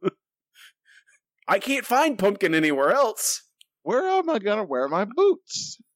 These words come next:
Speaker 2: They have a
Speaker 1: At
Speaker 2: drive-through.
Speaker 1: Starbucks.
Speaker 2: I like waiting in line for twenty-five minutes. Where else am I gonna do that?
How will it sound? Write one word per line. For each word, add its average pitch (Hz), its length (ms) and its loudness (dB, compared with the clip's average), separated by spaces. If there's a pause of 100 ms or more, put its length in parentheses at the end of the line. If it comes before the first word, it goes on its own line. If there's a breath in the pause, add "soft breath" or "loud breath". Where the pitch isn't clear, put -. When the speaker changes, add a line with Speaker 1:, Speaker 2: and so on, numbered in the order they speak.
(520 loud breath)
Speaker 2:
They 123 100 -2
have 202 100 0
a - 20 0
Speaker 1:
At 240 60 0
Speaker 2:
drive-through. 214 560 2
Speaker 1:
Starbucks. - 760 -2 (480)
Speaker 2:
I 147 80 2
like 214 200 2
waiting 190 260 4
in 247 100 0
line 285 220 2
for 240 120 0
twenty-five 151 520 2
minutes. 110 480 -6
Where 143 160 2
else 247 220 2
am 359 100 2
I 190 40 2
gonna 160 220 2
do 143 220 0
that? 104 240 0